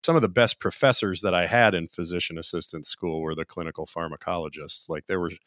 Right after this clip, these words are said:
there were some exams that I wouldn't have passed it was, if it wasn't for the notes from the pharmacists' lectures about just the medications in that subject. But the actual subject being taught to me by providers was, was poorly delivered enough that I was like,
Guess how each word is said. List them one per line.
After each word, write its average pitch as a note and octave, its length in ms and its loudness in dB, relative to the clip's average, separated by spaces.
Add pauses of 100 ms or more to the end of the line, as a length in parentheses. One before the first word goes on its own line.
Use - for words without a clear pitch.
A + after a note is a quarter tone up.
(320)
there E3 140 8
were D3+ 80 8
some F3+ 240 6
exams B2+ 560 6
that A#2 120 4
I A2+ 120 8
wouldn't A#2 300 4
have - 140 -4
passed A2+ 380 6
it F#2 80 0
was, G2 300 2
if G2+ 80 -4
it G#2 60 0
wasn't G2+ 300 2
for G#2 120 2
the F2 100 0
notes G2+ 400 2
from G2 260 2
the E2+ 100 -2
pharmacists' G#2+ 920 0
lectures C3+ 500 4
about G2 460 4
just - 280 -2
the G2+ 80 -2
medications G#2 920 -2
in G2+ 240 -4
that F#2 260 -4
subject. B2 680 0 (360)
But A2 100 2
the A#2 100 4
actual A#2+ 340 4
subject A2 580 2
being G#2+ 280 0
taught G2+ 320 0
to G#2+ 60 -4
me G2+ 180 -2
by F#2 280 0
providers G#2+ 760 0
was, A2+ 280 -4 (360)
was A2 200 -2
poorly C3 460 6
delivered G#2+ 480 4
enough F#2+ 260 0
that G2 100 0
I F#2+ 60 4
was F#2 120 0
like, F#2 120 -2